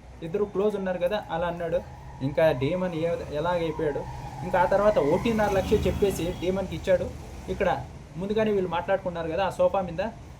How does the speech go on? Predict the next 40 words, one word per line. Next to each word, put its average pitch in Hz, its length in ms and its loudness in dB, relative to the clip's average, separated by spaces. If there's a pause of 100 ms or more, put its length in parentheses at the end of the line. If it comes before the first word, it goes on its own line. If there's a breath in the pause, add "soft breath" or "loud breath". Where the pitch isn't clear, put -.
(160)
ఇక్కడ 170 280 0
తనుజ 190 240 0
"no" 185 260 0
అని 190 120 -2
చెప్తుందేమో 180 460 -2
అనుకున్నారు, 160 400 -4 (140)
కానీ 175 200 -2
ఇక్కడ 151 200 0 (500)
ఎస్ 151 160 0
చెప్పేసరికి 180 600 2 (380)
అది 147 140 2 (100)
డీమన్కి 165 360 0
వెళ్ళిపోయింది. 151 440 -2 (400)
సుమనన్న 175 300 -2
ఆ 156 180 0
తర్వాత 170 240 0
బర్నీ 135 300 0
ఆయనకి 147 220 -2
ఎక్స్‌ప్లెయిన్ 165 380 2
చేస్తున్నాడు, 131 340 -4 (360)
"అన్నా 160 200 2 (160)
నేను 143 200 -2
no 151 140 2
అని 185 180 0
చెప్తారనే 170 480 0
చెప్పానన్నా, 156 540 -4 (120)
కానీ 160 240 -2
వీళ్ళందరూ 160 380 -2 (880)
మళ్ళీ 175 240 0
ఎస్ - 140 -2
అని 180 140 -2
చెప్పేశారు, 156 440 0
అందుకే 151 300 2
డీమన్కి 160 420 -4
వెళ్ళిపోయింది, 147 420 -2 (200)
నీకు 156 160 -2
అర్థమవుతుంది 185 540 -2
కదా 151 120 -2
అన్నా" 147 240 -4
అని. 127 80 -6